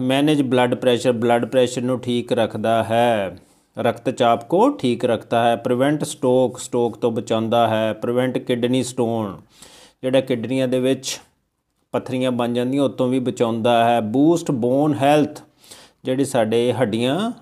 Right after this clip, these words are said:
ਨੂੰ ਠੀਕ ਰੱਖਦਾ ਹੈ, ਮੈਨੇਜ ਬਲੱਡ ਗਲੂਕੋਜ਼ ਲੈਵਲ, ਤੇ ਗਲੂਕੋਜ਼ ਲੈਵਲ ਵੀ ਬਾਡੀ ਦੇ ਵਿੱਚ ਠੀਕ ਰੱਖਦਾ ਹੈ।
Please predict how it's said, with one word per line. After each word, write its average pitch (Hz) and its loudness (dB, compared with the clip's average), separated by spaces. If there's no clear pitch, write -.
ਨੂੰ 139 -2
ਠੀਕ 123 -2
ਰੱਖਦਾ 117 0
ਹੈ, 120 -2
ਮੈਨੇਜ 127 0
ਬਲੱਡ 117 0
ਗਲੂਕੋਜ਼ 120 -2
ਲੈਵਲ, 107 0
ਤੇ 127 -6
ਗਲੂਕੋਜ਼ 120 -4
ਲੈਵਲ 110 2
ਵੀ 151 0
ਬਾਡੀ 104 0
ਦੇ 107 -2
ਵਿੱਚ 175 -2
ਠੀਕ 117 -8
ਰੱਖਦਾ 104 -4
ਹੈ। 92 -10